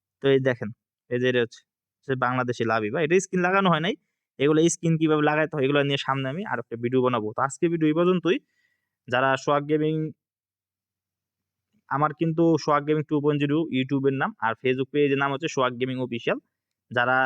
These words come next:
সাবস্ক্রাইব এবং ফলো করেন নাই, তারা অবশ্যই ফলো করবেন, YouTube চ্যানেলটা সাবস্ক্রাইব করে রাখবেন। আর যারা Facebook থেকে দেখতেছেন, Facebook অবশ্যই ফলো করে রাখবেন,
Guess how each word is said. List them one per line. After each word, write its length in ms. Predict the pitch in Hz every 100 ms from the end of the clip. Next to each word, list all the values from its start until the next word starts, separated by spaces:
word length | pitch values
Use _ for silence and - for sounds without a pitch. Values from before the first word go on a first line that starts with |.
| 127
সাবস্ক্রাইব 400 | - 147 - 147 131
এবং 160 | 131 135
ফলো 220 | - 139 131
করেন 220 | 143 143
নাই, 100 | 202
তারা 180 | 147 123
অবশ্যই 260 | 131 - 135
ফলো 160 | 135 135
করবেন, 260 | 131 139 202
YouTube 360 | 117 123 127
চ্যানেলটা 260 | - 131 135
সাবস্ক্রাইব 300 | 143 - 135 117
করে 120 | 131
রাখবেন। 220 | 131 156 202
আর 120 | 120
যারা 160 | 120 117
Facebook 400 | - 127 123 131
থেকে 160 | 139 139
দেখতেছেন, 380 | 139 - 139 165
Facebook 360 | 135 120 120 113
অবশ্যই 240 | 110 -
ফলো 160 | - 117
করে 120 | 113 120
রাখবেন, 280 | 123 143